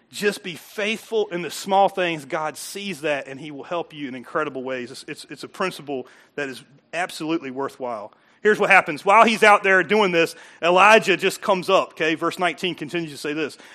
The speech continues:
Elijah went up to him, and he threw his cloak around him. If you want to circle a word, circle the word cloak. He threw his cloak around him. And what that symbolizes is this. The mantle of authority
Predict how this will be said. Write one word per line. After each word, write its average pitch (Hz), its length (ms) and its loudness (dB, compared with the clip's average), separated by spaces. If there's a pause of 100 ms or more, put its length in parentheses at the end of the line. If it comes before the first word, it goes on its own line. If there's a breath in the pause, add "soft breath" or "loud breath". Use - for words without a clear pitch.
Elijah 196 420 6
went 196 180 2
up 220 180 4
to 190 100 0
him, 185 320 0 (220 loud breath)
and 185 140 0
he 170 80 -2
threw 233 340 -2
his 185 200 -2
cloak - 720 0
around 185 420 4
him. 117 340 -8 (160)
If 160 240 -8
you 233 80 -2
want 220 140 2
to - 40 -8
circle 202 280 0
a - 20 0
word, 185 300 4 (180 loud breath)
circle 220 340 2
the 175 60 0
word 160 160 -2
cloak. 180 480 -2 (1120 soft breath)
He 196 120 -2
threw 277 260 2
his 220 180 2
cloak 247 600 4
around 196 380 8
him. 139 280 -2 (280 soft breath)
And 190 120 2
what 233 140 6
that 254 180 6
symbolizes 220 720 6
is 170 140 -8
this. 208 300 6
The 185 140 -2
mantle 254 640 2
of 202 120 4
authority 220 640 4